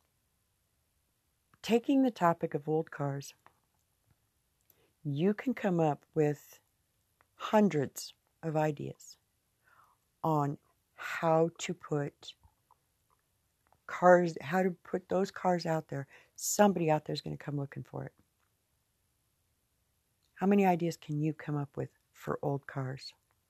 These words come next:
What kind of topics could you add to that? Let me know what you think. I'd love to hear from you.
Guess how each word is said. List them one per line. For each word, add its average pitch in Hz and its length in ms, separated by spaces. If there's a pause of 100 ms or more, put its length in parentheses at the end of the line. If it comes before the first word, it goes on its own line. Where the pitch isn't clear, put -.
(1400)
What 156 320
kind 190 200
of 170 60
topics - 480
could - 240
you 160 140
add 143 300
to - 140
that? 135 280 (3250)
Let 180 80
me 196 100
know 185 160
what 180 220
you 165 80
think. - 360
I'd 147 220
love 147 360
to 156 120
hear 135 240
from 131 300
you. 131 140